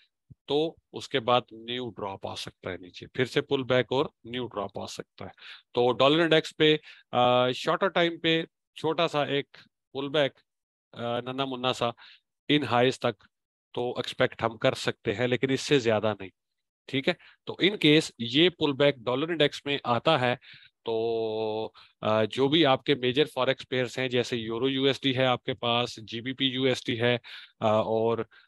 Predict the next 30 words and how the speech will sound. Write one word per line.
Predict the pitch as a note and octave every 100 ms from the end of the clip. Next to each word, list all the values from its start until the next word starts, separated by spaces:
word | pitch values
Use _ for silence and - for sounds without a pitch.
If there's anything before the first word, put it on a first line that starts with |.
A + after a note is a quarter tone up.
| -
इसके | A2+ - B2
अलावा | A#2+ A#2
जो | A2+ A2
है, | A2+ A2+ A2
अ, | - G#2+
आप | G#2+ G2+ G#2+ -
देखेंगे | A2+ A#2+ A#2 A#2
तो, | A#2+ A2+ - - _ A2
अ, | G#2+ G#2+
जीबीपी, | A#2+ B2 C#3 C#3 C3+ C#3 _ -
अ, | A2 A2+
यूएसडी | A#2 A#2+ C3+ - B2+
है, | B2+ A#2+ - -
ठीक | B2 C#3+
है, | D3 A2+
यूरो | B2 B2+
यूएसडी | B2+ B2 - B2
है, | A#2+ A#2 _ - -
एयूडी | C3+ C3 C#3 C3+
यूएसडी | C3 C3 A2+ B2+
है, | A#2 A2+ - _ _ -
अ, | G#2 G#2+
इन | G#2+ C#3 C3+
पेयर्स | C3+ C3 A#2+ C3
में | C#3 C#3+ _ -
एक | B2
रिट्रेस | B2+ B2 C3 C3 -
आ | A2+
सकता | A2+ A2 _ G#2+ F#2+
है। | F#2+